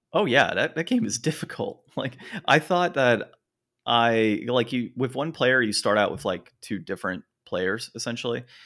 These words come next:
um, and you can switch between them. And then the one that you're actively using takes damage.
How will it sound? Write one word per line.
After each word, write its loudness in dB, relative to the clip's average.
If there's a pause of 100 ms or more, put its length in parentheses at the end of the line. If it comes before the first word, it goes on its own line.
(280)
um, 4
and -2
you -6
can -6
switch -2
between -8
them. -6 (420)
And -2
then -2
the -4
one 0
that 0
you're 0
actively -2
using -6
takes -10
damage. -8